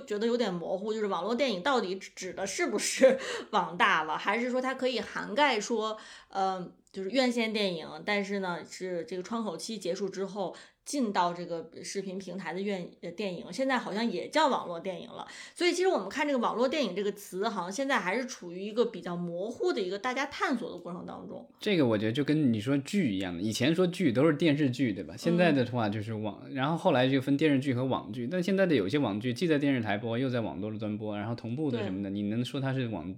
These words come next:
Speaker 2: 剧吗？也不能，也说它电视剧，然后是网台同播。然后现在还有一些剧是，就是只是在网络端播，但它制作质量的话，
Speaker 1: 嗯。
Speaker 2: 其实跟电视台剧差不多，
Speaker 1: 差不多，
Speaker 2: 然后也很精良，
Speaker 1: 对，对。
Speaker 2: 对吧？演-，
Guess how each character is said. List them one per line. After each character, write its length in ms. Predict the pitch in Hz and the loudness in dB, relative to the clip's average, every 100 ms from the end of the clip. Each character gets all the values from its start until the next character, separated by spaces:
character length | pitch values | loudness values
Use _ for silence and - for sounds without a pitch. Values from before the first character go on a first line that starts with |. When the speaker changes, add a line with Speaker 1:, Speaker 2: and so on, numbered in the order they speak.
| - | -6
Speaker 2:
剧 400 | 123 104 87 85 | -4 -4 -6 -10
吗？ 240 | 98 90 | -10 -8
也 160 | 95 80 | -10 -8
不 120 | 107 | -8
能， 220 | 101 98 | -6 -6
也 120 | 101 | -8
说 160 | 110 127 | -8 -6
它 80 | 127 | -4
电 160 | 135 | -2
视 80 | 117 | -2
剧， 140 | 113 | -4
然 140 | 95 110 | -4 -2
后 80 | 120 | -2
是 100 | 117 | -2
网 180 | 98 | -4
台 100 | 90 | -4
同 220 | 117 113 117 | -4 -6 -6
播。 180 | 120 - - - - | -8 -10 -20 -20 -4
然 100 | 143 | 0
后 40 | |
现 120 | 165 | 2
在 60 | 160 | 2
还 160 | 127 | 2
有 100 | 147 | 2
一 80 | 110 | 2
些 140 | 101 117 | 0 -2
剧 180 | 123 | -2
是， 300 | 110 113 104 101 | -4 -4 -6 -6
就 120 | 107 | -6
是 120 | 101 | -6
只 180 | 98 92 | -6 -6
是 100 | 107 | -2
在 120 | 147 | 0
网 180 | 127 82 | 0 -2
络 80 | 92 | -6
端 240 | 101 98 | -6 -6
播， 200 | 101 95 - - _ | -6 -8 -10 -20 _
但 160 | 135 | -4
它 400 | 135 151 156 151 143 - | 0 2 4 2 0 -8
制 140 | - 156 | -6 0
作 160 | 156 | 2
质 160 | 127 95 | 0 -2
量 200 | 107 127 | -2 0
的 60 | 107 | -2
话， 100 | 107 | -4
Speaker 1:
嗯。 40 | |
Speaker 2:
其 100 | 123 | -2
实 100 | 131 | -2
跟 300 | 139 147 147 | 2 2 0
电 180 | 160 147 | 0 -2
视 60 | |
台 160 | 117 110 | 0 -2
剧 320 | 131 139 110 - _ - | -2 -2 -2 -10 _ -8
差 160 | - | -4
不 80 | 131 | -2
多， 180 | 147 175 | -2 -4
Speaker 1:
差 60 | - | -4
不 0 | |
多， 60 | |
Speaker 2:
然 60 | 247 | 0
后 140 | 139 | 4
也 120 | 120 113 | 4 4
很 160 | - | 4
精 200 | 104 151 | 4 4
良， 200 | 143 110 | 4 2
Speaker 1:
对， 20 | |
对。 80 | 117 | 0
Speaker 2:
对 20 | |
吧？ 100 | 110 | 0
演-， 160 | 104 131 | 2 4